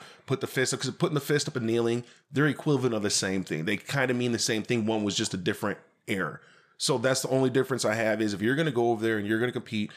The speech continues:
and you're gonna win from the goo-, good old U S of A, that's good. But you know me, and I'm a very open person when it comes to the land of the free is an open subject because it's really not the land of the free. It's really technically not, and there's a lot of things. It's,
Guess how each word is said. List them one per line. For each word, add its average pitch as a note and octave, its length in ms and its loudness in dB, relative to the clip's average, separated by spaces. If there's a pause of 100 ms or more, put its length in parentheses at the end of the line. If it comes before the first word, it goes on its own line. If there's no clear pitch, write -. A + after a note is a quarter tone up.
(180)
and G2+ 80 -6
you're A2+ 100 2
gonna A#2+ 120 2
win A2+ 160 2
from G2+ 140 -6
the G2 40 -2
goo-, A2 280 0
good G#2+ 140 2
old G2+ 180 2
U G#2+ 140 2
S F#2+ 120 -2
of F#2 100 -6
A, G2 280 -2 (320)
that's G2 180 -2
good. F2 320 -2 (440)
But G#2+ 180 2
you B2 40 2
know A#2+ 220 4
me, F#2 300 -6 (120)
and G#2+ 140 0
I'm G#2 100 0
a G#2 60 2
very A2 400 2 (100)
open A2+ 260 0
person G#2+ 340 0
when G2+ 80 0
it F#2+ 80 -4
comes G2+ 300 -2
to F#2+ 320 -2 (1600)
the A#2 80 0
land B2+ 300 2
of A2 60 -4
the G#2+ 40 -2
free A#2+ 360 0
is G2 100 0
an G2 100 0 (120)
open A#2+ 400 2
subject F#2+ 480 -2
because G2 180 -4
it's F#2+ 140 -4
really G2 260 0
not F#2 220 -2
the D#2 100 -8
land E2 180 -4
of - 60 -12
the E2 60 -10
free. - 300 -12 (100)
It's - 180 -4
really C3 300 2
technically A#2 420 0
not, G#2 340 -2
and A2+ 120 0
there's G#2+ 160 2
a G2 40 -2
lot G#2+ 240 0
of G#2+ 120 -2
things. A2 260 -2
It's, G#2 100 -6